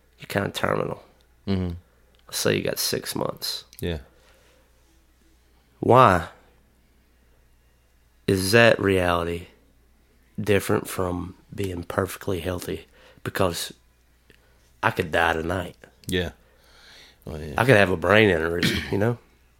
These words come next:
Speaker 2: It's all about the, what you know. Uh, and even then, you, they s-, gi-, if they give you six months, it ain't like you would actually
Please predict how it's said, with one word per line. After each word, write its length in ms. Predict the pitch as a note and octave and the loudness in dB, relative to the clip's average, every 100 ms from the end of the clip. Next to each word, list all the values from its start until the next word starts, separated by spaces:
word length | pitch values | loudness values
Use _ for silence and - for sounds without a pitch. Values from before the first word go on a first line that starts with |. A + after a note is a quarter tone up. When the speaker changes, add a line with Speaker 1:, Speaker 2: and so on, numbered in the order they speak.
| _ - | _ -18
Speaker 2:
It's 160 | - E2 | -12 -8
all 160 | E2 | -8
about 260 | D#2+ E2 - | -8 -10 -10
the, 320 | E2 D#2 D#2 - _ - _ - | -10 -10 -12 -18 _ -20 _ -8
what 240 | F2+ - | -8 -8
you 60 | D#2 | -10
know. 320 | E2 E2+ C#2 _ _ _ - _ _ - - _ _ _ | -10 -10 -14 _ _ _ -20 _ _ -20 -20 _ _ _
Uh, 180 | G2+ G#2 - | 2 2 4
and 140 | G2 | 4
even 240 | A#2 G#2 F#2+ | 6 4 4
then, 240 | G#2 F2+ | 2 2
you, 200 | F2+ F#2 - | -2 -4 -6
they 140 | F2 | -8
s-, 120 | D#2+ | -6
gi-, 280 | F2 F#2+ F#2 | -6 -2 -2
if 80 | D2+ | -2
they 140 | F#2+ | -4
give 160 | F2+ F#2 | -4 -4
you 80 | F2 | -4
six 280 | - F2 - | -6 -6 -4
months, 300 | F#2 F2 F#2 | -4 -4 -4
it 60 | |
ain't 160 | F#2 D#2+ | -4 -4
like 180 | E2+ F2 | -6 -8
you 80 | |
would 100 | E2 | -8
actually 500 | E2 D#2 - D#2 D2+ | -6 -6 -8 -10 -10